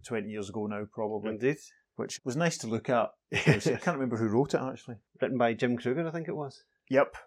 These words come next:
Speaker 1: Dougie Braithwaite was involved. Did he pencil it and then Alex Ross drew over it? But yeah, it was a very cynical attempt to
Speaker 2: Mm.
Speaker 1: sell action figures, if you ask
Speaker 2: <laughs>
Speaker 1: me. So, back to the story of this.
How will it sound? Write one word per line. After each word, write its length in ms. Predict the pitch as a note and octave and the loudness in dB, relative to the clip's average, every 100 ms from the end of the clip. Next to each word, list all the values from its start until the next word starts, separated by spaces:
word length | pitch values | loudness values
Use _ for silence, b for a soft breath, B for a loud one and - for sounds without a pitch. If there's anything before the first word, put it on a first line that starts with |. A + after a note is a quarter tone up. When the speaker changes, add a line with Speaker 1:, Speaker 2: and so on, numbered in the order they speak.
| _ - | _ -4
Speaker 1:
Dougie 200 | A#2+ A#2+ | 0 2
Braithwaite 300 | B2+ C3+ D3 | 0 0 -4
was 60 | C3 | -4
involved. 260 | B2+ B2+ | -4 -2
Did 40 | B2 | -2
he 80 | C#3+ | -4
pencil 500 | - B2+ C3+ - D3 | -2 -2 0 4 4
it 40 | |
and 60 | B2+ | 4
then 60 | B2 | 2
Alex 280 | A#2+ A#2 C3 | 2 0 0
Ross 180 | A#2+ | 0
drew 180 | B2 B2+ | 2 2
over 140 | C3+ C#3 | 4 4
it? 80 | C3 | 4
But 80 | |
yeah, 80 | C#3 | 4
it 40 | C3 | 4
was 80 | |
a 40 | A#2 | 6
very 160 | E3+ | 4
cynical 400 | D#3 C3 C3 C3+ | 6 2 2 2
attempt 320 | B2 - B2+ A#2+ | 2 2 0 0
to 60 | |
Speaker 2:
Mm. 80 | G#2+ | 4
Speaker 1:
sell 180 | C3+ A#2 | 8 8
action 300 | B2 - B2+ | 6 2 4
figures, 360 | C3+ B2+ A#2+ | 6 8 4
if 80 | G#2 | 6
you 120 | B2 | 12
ask 280 | C3 C3+ C#3+ | 12 12 12
Speaker 2:
<laughs> 80 | C3+ | 10
Speaker 1:
me. 220 | D#3 E3 - | 12 12 10
So, 320 | - C#3+ G#2+ - | 4 6 6 4
back 120 | A2+ | 2
to 40 | A2+ | 2
the 60 | |
story 260 | - A2+ G#2 | -2 0 0
of 60 | |
this. 180 | G2+ - | 0 -6